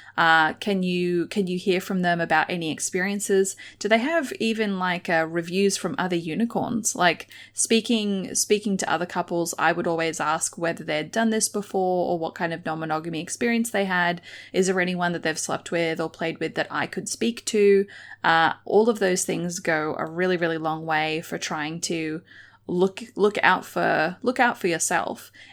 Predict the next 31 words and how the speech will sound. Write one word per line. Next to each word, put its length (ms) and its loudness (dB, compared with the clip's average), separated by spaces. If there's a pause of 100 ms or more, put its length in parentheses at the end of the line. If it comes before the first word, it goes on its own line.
And 160 4
if 140 -2
you're 120 2
in 120 4
that 180 2
couple, 460 2
really 320 4
have 200 0
a 60 2
good 260 2
think 320 0
about 300 2
how 240 0
are 60 2
you 100 0
gonna 140 2
make 220 0
this 180 -2
an 80 -2
amazing 480 -2
experience 560 -6
for 100 -4
the 100 -4
third, 440 -2
because 500 -4 (380)
they're 160 6
the 100 0
person 400 2
coming 380 -2
in 240 -6
with 180 -4